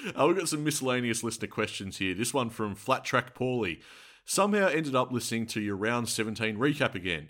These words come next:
Injuries, out of form, list issues, a trilogy of despair. D's about to make mincemeat of us. And then rounds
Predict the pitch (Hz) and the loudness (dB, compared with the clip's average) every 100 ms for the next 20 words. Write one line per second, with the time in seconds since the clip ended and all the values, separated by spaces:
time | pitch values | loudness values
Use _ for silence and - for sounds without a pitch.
0 | - - - - 123 139 139 147 143 139 | -18 -20 -20 -4 -2 0 0 2 0 -4
1 | - 123 131 123 117 123 127 131 92 110 | 0 2 2 2 0 0 0 -4 -2 -2
2 | 127 131 127 131 135 143 - - - 180 | 0 -2 -2 -2 -2 -2 -6 -6 2 4
3 | 175 143 156 151 127 117 - - 127 135 | 4 2 -2 -2 -2 -2 -2 -2 -2 0
4 | 95 73 - - - - 101 131 147 127 | 0 -2 -14 -20 -20 -6 2 4 4 2
5 | 120 113 113 120 123 104 175 170 143 135 | 2 0 0 -2 -2 -2 -2 -2 -2 0
6 | 110 90 73 - - _ _ 101 104 127 | 0 -2 -6 -10 -10 _ _ -4 0 2
7 | 120 107 156 - 107 110 113 110 | 2 0 -4 -10 -2 2 2 0